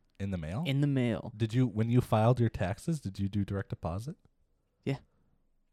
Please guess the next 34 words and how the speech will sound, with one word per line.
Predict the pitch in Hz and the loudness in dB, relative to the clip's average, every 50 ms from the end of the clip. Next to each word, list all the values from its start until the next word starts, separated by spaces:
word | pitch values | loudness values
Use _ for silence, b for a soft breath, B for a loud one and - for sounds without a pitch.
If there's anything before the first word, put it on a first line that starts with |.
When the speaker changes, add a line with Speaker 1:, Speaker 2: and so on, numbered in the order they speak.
| _ _ - | _ _ -8
Speaker 1:
That's | 101 110 - - | -6 -6 -4 -6
weird. | 87 73 85 92 90 - - - - _ | -6 -4 -6 -6 -6 -8 -12 -18 -12 _
Speaker 2:
Yeah. | - 110 127 - - _ _ _ _ _ _ _ _ _ _ _ _ _ _ _ _ _ _ | -4 -2 -2 -4 -8 _ _ _ _ _ _ _ _ _ _ _ _ _ _ _ _ _ _
Speaker 1:
Weird, | - 69 78 92 104 107 90 - - | -14 -10 -8 -6 -6 -6 -8 -10 -14
yeah. | - 90 87 98 98 | -16 -14 -12 -10 -10
Speaker 2:
Really | 101 104 131 151 143 131 117 110 | -6 -2 0 2 2 2 0 -2
weird. | 107 107 95 - - 123 - _ _ _ _ _ _ _ | -2 -4 -4 -6 -8 -12 -16 _ _ _ _ _ _ _
So | - - - - 123 117 113 113 110 107 110 107 117 | -16 -10 -6 -4 -2 -2 0 0 -2 -2 -4 -2 0
Speaker 1:
The | 120 117 | 0 2
six | - - 139 120 - | 2 2 0 0 2
hundred | - 143 131 120 110 98 | 2 2 4 4 4 6
dollar | 101 110 123 120 101 | 6 6 8 6 6
one, | 95 85 82 | 4 2 0
did | 78 80 76 - | -2 -4 -4 -4
you | 90 92 | -4 -4
get | 87 95 82 - - | -4 -4 -6 -6 -6
that | 87 92 82 101 | -8 -6 -4 -2
one | 113 117 123 | -2 -2 -2
direct | 123 127 123 117 - | -2 -4 -4 -4 -4
deposit, | - 120 - 127 120 120 117 131 - | -6 -4 -2 0 0 0 -2 -2 0
though? | 143 | 2
Speaker 2:
No, | 131 139 151 156 - - - | 4 4 4 4 0 -2 -4
that's | - 107 - | -6 -6 -4
what | - 117 | -4 -6
I'm | 104 | -6
saying. | 98 - 131 110 104 | -4 -4 -4 -4 -4
The | 101 | -2
first | - 147 165 - - | -2 -2 -2 0 -2
one | - 101 | -4 -4
I | 95 | -4
got | 92 85 - | -4 -6 -4
direct | - 101 104 - - | -4 -4 -4 -2 2
Speaker 1:
Oh, | 123 127 120 110 | 4 6 6 6
Speaker 2:
deposit. | 107 107 | 4 2